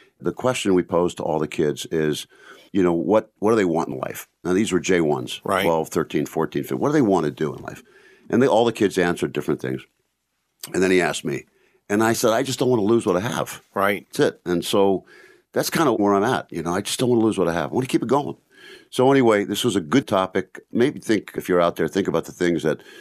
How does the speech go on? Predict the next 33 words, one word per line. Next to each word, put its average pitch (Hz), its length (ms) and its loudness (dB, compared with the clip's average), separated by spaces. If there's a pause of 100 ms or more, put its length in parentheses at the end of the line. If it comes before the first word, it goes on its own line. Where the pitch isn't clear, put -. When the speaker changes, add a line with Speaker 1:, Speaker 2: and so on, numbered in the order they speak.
(120)
Speaker 1:
you're 82 540 0
consistent - 540 -4
with 78 280 -2 (500)
and 90 160 2
the 175 40 4
rituals 185 440 2
that - 180 0
you 92 100 4
have, 82 460 0 (100)
and 82 140 -2
if 85 140 -2
they 82 120 2
pay 85 220 0
off 71 500 -4
or 80 140 -4
if - 80 -10
they 78 120 -2
don't, 76 300 0
get 101 160 -2
rid 95 120 2
of - 20 -4
the 76 60 -2
bad 67 260 0
ones. - 260 -10 (520)
Consistency, 95 960 0 (100)
guaranteed, 113 960 2 (360)
will 87 120 -2
challenge 80 460 0
your 78 80 -6
character. 82 600 -2 (280)
If 107 240 2
you're 117 100 4
consistent, 131 640 0